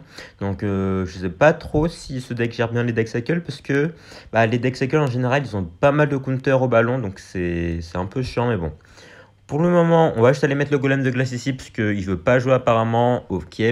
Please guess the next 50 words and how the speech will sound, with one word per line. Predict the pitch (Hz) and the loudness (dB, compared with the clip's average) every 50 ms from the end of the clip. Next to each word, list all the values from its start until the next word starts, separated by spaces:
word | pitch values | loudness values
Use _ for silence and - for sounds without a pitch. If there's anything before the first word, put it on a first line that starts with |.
| 117 101 90 | 0 -2 -6
bûche. | - 107 120 139 147 - - - - - - - - _ | -4 0 0 0 -2 -4 -12 -18 -20 -20 -20 -20 -18 _
Donc, | - 101 98 98 - | -6 -6 -6 -4 -2
euh, | 107 101 98 98 98 98 95 - | -2 0 0 0 0 0 -2 -2
est-ce | - 110 - | -6 -6 -4
qu'il | - 185 185 | -2 -2 0
joue | 165 165 | 2 2
la | 139 117 | 2 2
reine ? | 107 117 123 127 | 2 2 -2 -4
C'est | - - | -6 -4
ça | - 135 | -2 0
la | 131 131 | 0 0
question, | 127 127 120 - 135 | 0 -2 -6 -6 -6
parce | 127 131 - | -8 -8 -6
que | - 110 | -4 -2
la | 98 98 | -2 0
reine | 98 120 113 107 | -2 -2 -6 -6
qui | - - | -8 -12
serait | - - - 120 | -16 -6 -4 -2
un | 110 101 | -2 -2
gros | 92 85 - - - 117 127 | -4 -6 -8 -4 -2 -2 -2
counter | 127 - 113 107 110 117 117 120 120 - - | -2 -4 -8 -6 -2 -2 -2 -2 -2 -4 -6
à | 92 92 | -6 -4
notre | 92 90 85 - - 95 | -4 -6 -8 -8 -8 -4
ballon, | 90 92 92 98 110 113 107 | -2 -2 -2 -2 -2 -2 -2
hein. | 107 117 - - - - _ | -4 -4 -6 -10 -20 -20 _
Parce | _ - | _ -6
que | 95 | -2
voilà, | 90 90 90 95 101 92 - | 0 2 4 4 2 2 0
on | 87 | -2
n'a | 87 85 80 | -2 -2 -2
rien | 82 98 113 120 | -2 -2 -2 -2
pour | 120 - | -2 -2
aller | 107 101 98 | -2 -2 0
la | 95 92 92 | 0 -2 -2
gérer. | 90 98 92 104 107 117 139 - - - - _ | -2 -4 -2 -2 -2 -2 -2 -6 -14 -20 -20 _
Ok, | - 90 95 - | -6 -6 -4 0
petite | 117 117 117 - - 113 104 | 0 0 0 0 -6 -8 -4
boule | 107 117 | -2 -2
de | 113 107 | -2 0
neige | 113 117 120 110 | 0 -2 -2 -2
ici | 113 110 - 127 | -4 -6 -6 -8
pour | 120 - 110 | -4 -2 0
aller | 107 107 | 0 0
gérer | 104 - 113 107 120 113 | -2 -4 -4 -2 -2 0
le | 110 113 | 0 -2
fût | 110 - - - - - 123 117 | -4 -6 -12 -8 -6 -6 -2 0
à | 117 113 | 0 0
gobelins | 110 120 120 117 120 120 | 0 0 0 0 -2 -2
tranquillement. | 117 - - 151 147 - 139 131 139 160 | -2 -4 -6 -6 -6 -4 -2 0 0 0
Donc, | 151 143 127 | 0 0 -2